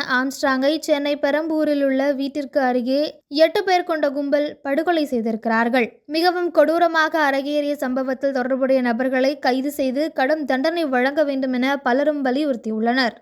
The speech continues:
தற்போது பெரம்பூரில் உள்ள தனியார் பள்ளியில் ஆம்ஸ்ட்ராங் உடல் அஞ்சலிக்காக வைக்கப்பட்டுள்ளது. இந்த நிலையில் இவரது உடலை பகுஜன் சமாஜ் கட்சி அலுவலகத்திலேயே நல்லடக்கம் செய்ய குடும்பத்தினர் மற்றும் ஆதரவாளர்கள் கோரிக்கை விடுத்தனர்.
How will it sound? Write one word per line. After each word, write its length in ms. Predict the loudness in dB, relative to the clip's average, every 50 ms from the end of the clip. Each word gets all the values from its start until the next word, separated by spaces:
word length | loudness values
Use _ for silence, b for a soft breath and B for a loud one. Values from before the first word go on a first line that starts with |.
| _ _ _
தற்போது 580 | 0 2 2 2 2 0 0 0 0 0 0 0
பெரம்பூரில் 560 | 0 0 2 0 0 -2 -2 0 0 0 0 0
உள்ள 280 | 0 2 0 0 0
தனியார் 480 | -2 -2 -2 -2 -2 0 0 0 0 0
பள்ளியில் 400 | 0 -2 0 0 2 2 2 2
ஆம்ஸ்ட்ராங் 540 | 0 -2 -4 -4 -6 -4 -2 -2 -2 0 -2
உடல் 280 | -2 0 0 0 0
அஞ்சலிக்காக 760 | 0 -2 -2 0 0 0 0 0 0 0 0 2 2 0 0
வைக்கப்பட்டுள்ளது. 840 | 0 0 0 -2 -2 -2 -2 -4 -2 -2 -2 0 2 2 0 0 -2 -4
இந்த 260 | -4 -2 0 2 2
நிலையில் 400 | 2 4 4 2 2 2 0 0
இவரது 440 | -2 0 0 0 0 0 0 0 -2
உடலை 420 | -2 -2 -2 0 0 0 -2 -2
பகுஜன் 420 | -2 -4 -2 -2 -2 -2 -2 -2
சமாஜ் 400 | -2 -2 -2 -2 -2 -2 -4 -2
கட்சி 320 | -4 -4 -4 -4 -6 -6 -2
அலுவலகத்திலேயே 1000 | 0 2 2 2 2 2 2 2 2 0 0 0 0 2 2 0 2 0 0 0
நல்லடக்கம் 520 | 0 0 0 0 0 0 -2 -2 -4 -4
செய்ய 400 | -2 -2 -2 0 0 0 0 0
குடும்பத்தினர் 540 | 0 -2 -2 0 -2 0 0 0 -2 -2 -2
மற்றும் 360 | -4 -6 -6 -6 -8 -8 -6
ஆதரவாளர்கள் 920 | -4 0 0 2 2 2 0 0 2 2 2 2 0 0 -2 -2 -2 -2 -2
கோரிக்கை 440 | 0 0 0 0 0 -2 -2 -2
விடுத்தனர். 460 | -2 -2 -6 -6 -4 -2 0 0 0